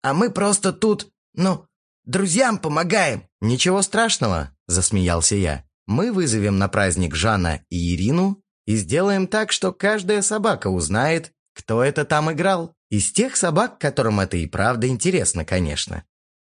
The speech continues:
Ресторан «Новокиневск», занимавший весь второй этаж обширной пристройки одноимённой гостиницы, всегда был тем клубом, который я не посещаю. Во времена советского детства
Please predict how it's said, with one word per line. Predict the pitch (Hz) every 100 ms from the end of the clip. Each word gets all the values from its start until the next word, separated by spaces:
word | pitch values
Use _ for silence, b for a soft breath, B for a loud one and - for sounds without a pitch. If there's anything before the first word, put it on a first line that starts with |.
| _ _ _
Ресторан | 98 101 - 120 120 95
«Новокиневск», | 87 82 85 - 220 143 - - - _ _ _
занимавший | - 85 98 101 107 - 98
весь | 92 104 -
второй | - 87 87
этаж | 85 104 90 87
обширной | 80 - 110 92 85
пристройки | 78 90 - 104 95 -
одноимённой | 85 80 90 92 90 82 78
гостиницы, | 76 85 - 202 214 202 - 180 170 _ _
всегда | - 131 135 247
был | 170 147
тем | - 101 82
клубом, | - 135 165 160 160 151 _ _
который | - 196 214 160
я | 123 101 120 127 - _
не | 131 147
посещаю. | 160 147 175 - 95 73 69 - _
Во | - 98
времена | 92 104 113 113
советского | 95 95 90 90 - 85 80
детства | 110 185 - 90 78